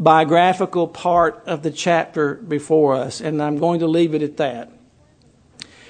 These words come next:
I want us to set that aside and study the spiritual and doctrinal truths here, because the New Testament is the commentary, commentary on the Old.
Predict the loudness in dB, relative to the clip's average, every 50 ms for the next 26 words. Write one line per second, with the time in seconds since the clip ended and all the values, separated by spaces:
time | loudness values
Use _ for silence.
0 | -20 -12 _ 2 4 6 6 6 6 4 4 2 -2 2 4 4 4 4 6 4
1 | 6 6 4 2 2 0 0 2 2 2 2 2 0 -2 -2 -2 -2 0 0 0
2 | -2 -4 -8 -16 -20 -20 _ _ _ _ -10 -8 2 4 6 8 8 6 6 4
3 | 4 2 2 2 0 -4 -6 -8 0 2 4 6 8 6 6 6 2 0 0 2
4 | 2 2 0 -2 -2 -2 -4 2 4 4 4 4 2 0 -4 -8 -6 -4 -4 -6
5 | -6 -10 -6 -2 0 0 0 -2 -4 -2 0 2 2 4 2 0 0 -2 -4 0
6 | 4 4 6 6 6 4 2 -4 -14 -20 -20 -20 -20 _ _ 0 2 4 2 2
7 | 2 4 4 4 4 4 2 0 0 0 0 -4 -4 -6 -6 -4 -2 -2 0 0
8 | -2 -2 -4 -4 -4 -4 -4 -4 -6 -10 -14 -14 -12 -14 -12 -8 -4 -2 -2 -2
9 | -2 -2 0 0 0 0 0 -2 -2 -4 -6 -6 -6 -4 -2 -2 0 0 -2 -4
10 | -8 -12 -16